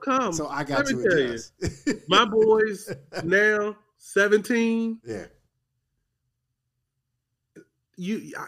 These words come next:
Speaker 1: it's like prying stuff out.
Speaker 2: <laughs>
Speaker 1: It's, you gotta ask
Speaker 2: Probing
Speaker 1: You gotta
Speaker 2: questions.
Speaker 1: ask, you gotta ask specific questions
Speaker 2: Yeah.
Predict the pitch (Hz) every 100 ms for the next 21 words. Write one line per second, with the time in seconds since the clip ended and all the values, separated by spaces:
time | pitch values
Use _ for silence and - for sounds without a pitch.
0 | - 180 190 160 - 170 175 175 185 175
1 | 196 185 247 302 226 - - - - -
2 | - - - - _ _ - 349 160 -
3 | 190 226 240 214 170 185 180 170 143 -
4 | 147 - _ _ _ 175 170 165 151 160
5 | 180 277 247 226 185 175 165 151 - -
6 | - _ - - _ - - _ - 180
7 | 277 254 214 175 175 156 - - - -
8 | 165 156 - - 247 247 214 - 208 190
9 | - - 101 87 - 98